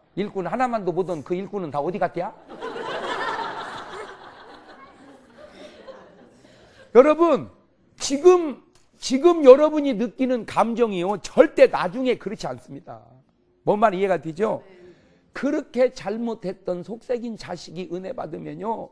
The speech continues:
그런 효자가 없습니다. 그러니까 그놈 때문에 속 썩다. 그러니까 이런 분 있어. 자식 때문에 속 썩다 죽어버렸어.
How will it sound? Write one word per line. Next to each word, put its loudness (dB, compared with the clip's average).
그런 -4
효자가 -2
없습니다. -14
그러니까 4
그놈 -2
때문에 0
속 -6
썩다. -2
그러니까 8
이런 4
분 -2
있어. 0
자식 -6
때문에 -2
속 -8
썩다 -2
죽어버렸어. -6